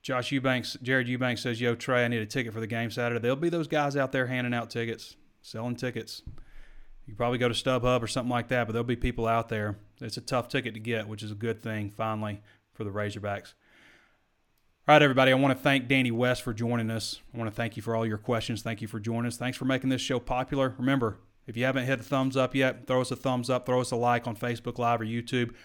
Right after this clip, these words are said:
throw us a five-star review on Apple Podcasts,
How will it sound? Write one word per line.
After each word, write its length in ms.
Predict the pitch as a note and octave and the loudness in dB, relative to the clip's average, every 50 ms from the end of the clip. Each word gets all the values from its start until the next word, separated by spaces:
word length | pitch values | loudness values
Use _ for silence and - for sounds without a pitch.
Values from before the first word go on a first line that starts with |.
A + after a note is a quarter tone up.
| - - | -16 -6
throw 160 | - A#2 A#2 | -2 -2 -2
us 120 | A#2 - | 0 -2
a 40 | B2 | -4
five-star 480 | - - B2+ A#2+ A#2 A2 - C3 A#2+ A#2 | -2 2 2 2 2 2 0 0 2 2
review 280 | A#2 G#2 A2+ B2 B2 | 2 0 0 0 0
on 100 | A#2 A2+ | 0 0
Apple 240 | A#2 A#2 A#2+ A#2+ A2+ | 0 -2 -2 -4 -6
Podcasts, 680 | A2 - B2 A#2 A#2 A2 - A#2+ A#2 A2+ A#2 A2+ - - | -4 -2 0 0 0 0 0 0 2 2 2 2 0 -4